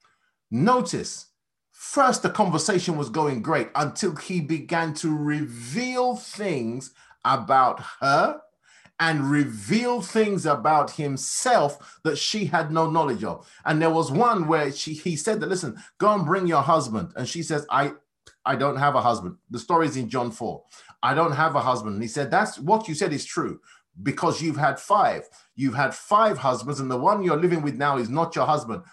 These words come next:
Notice what the woman said. He, she said, "I perceive you are a prophet." Okay, explain to me how this world works. Notice,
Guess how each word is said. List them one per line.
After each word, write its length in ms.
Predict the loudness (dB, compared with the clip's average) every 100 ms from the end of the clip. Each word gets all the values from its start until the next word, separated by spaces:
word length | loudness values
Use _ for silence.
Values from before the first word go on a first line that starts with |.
| _
Notice 400 | 0 0 0 0
what 140 | 0
the 80 | 0
woman 200 | -2 -2
said. 220 | -6 -10 -14 -2
He, 160 | -2
she 260 | 0 -4 -6
said, 240 | -4 -4 2
"I 140 | 2
perceive 540 | 2 -4 -10 -8 -8 -2
you 120 | 2
are 100 | 2
a 60 | 0
prophet." 480 | -4 -6 -6 -12 -14 _ _ _ _
Okay, 460 | 2 2 -2 -6 -6
explain 560 | -6 -6 -4 0 0 0
to 100 | -4
me 140 | -2
how 160 | 0 -2
this 240 | -4 -6
world 240 | -4 -2
works. 340 | -2 -4 -6 -16 -20 _
Notice, 400 | 0 2 0 -4